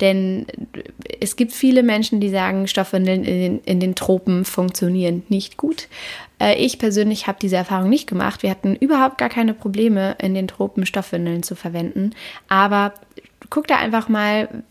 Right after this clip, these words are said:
was für System Stoffwindeln du verwendest und, oder verwenden möchtest vielleicht und wie die Temperaturen vor Ort sind. Das sind so die Gedanken, die du machen musst. Wie, wie sind so die Möglichkeiten?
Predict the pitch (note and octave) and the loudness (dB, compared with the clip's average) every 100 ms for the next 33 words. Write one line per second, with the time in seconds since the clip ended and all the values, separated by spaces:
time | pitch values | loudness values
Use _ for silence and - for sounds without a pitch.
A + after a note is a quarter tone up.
0 | G3+ - G3+ G#3+ A3+ A3+ - G3+ F#3+ - | -12 -10 -12 -2 -2 0 -2 -2 -2 -2
1 | B3 B3 B3 B3 - G#3+ - G#3+ G#3 G3+ | 2 4 4 2 -2 -2 0 0 2 0
2 | G3+ G3 F#3+ F3 A#3+ A#3+ A3 - - F#3+ | 0 -4 -4 0 4 4 2 -2 -4 -2
3 | F#3+ F#3+ - - F#3+ F#3 F#3 F3+ F3+ - | -2 -2 -6 -4 -2 -2 -2 -2 -2 -2
4 | F3 G3+ D#4+ - A#3 - G#3 G3+ G3+ - | 0 0 0 -4 -6 -4 -2 0 -2 -8
5 | - - - - - G3+ G3+ G3 - - | -20 -18 -18 -20 0 4 4 2 -2 0
6 | G#3 A#3 A#3 A3 G#3 G3+ F#3+ - F#3+ - | 4 4 4 2 -2 -4 -6 -2 -4 0
7 | - - - F#3+ F#3+ A#3 A#3+ A#3+ A3 G3+ | 0 0 -4 -6 0 2 2 0 0 0
8 | A3 A#3 G#3 A#3+ C4 - - - - - | 0 -2 0 4 4 2 -4 -6 -8 -4
9 | A#3 - A#3 A3+ A3 A3 G3+ G3+ G#3 G#3 | -2 -2 -2 0 0 0 2 4 4 2
10 | - - - - | -10 -12 -10 -10